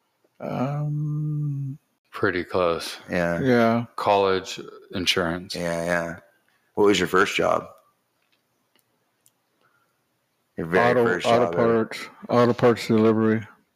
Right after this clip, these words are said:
Speaker 3: Really? How old were you?
Speaker 1: Uh, eighteen.
Speaker 3: That was your first job? You never worked in high school?
Speaker 1: Um,
Speaker 3: Man, I thought everybody did back then.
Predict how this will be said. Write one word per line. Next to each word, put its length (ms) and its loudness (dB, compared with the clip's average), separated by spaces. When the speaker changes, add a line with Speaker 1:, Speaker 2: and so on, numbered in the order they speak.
Speaker 3:
Really? 460 0
How 180 4
old 120 0
were 140 4
you? 140 2
Speaker 1:
Uh, 1400 -12
eighteen. 560 0
Speaker 3:
That 120 0
was 80 4
your 100 2
first 300 2
job? 340 2
You 60 0
never 200 4
worked 200 2
in 60 -2
high 140 2
school? 400 0
Speaker 1:
Um, 840 -2
Speaker 3:
Man, 220 0
I 100 2
thought 260 0
everybody 380 0
did 180 -2
back 200 -4
then. 240 -8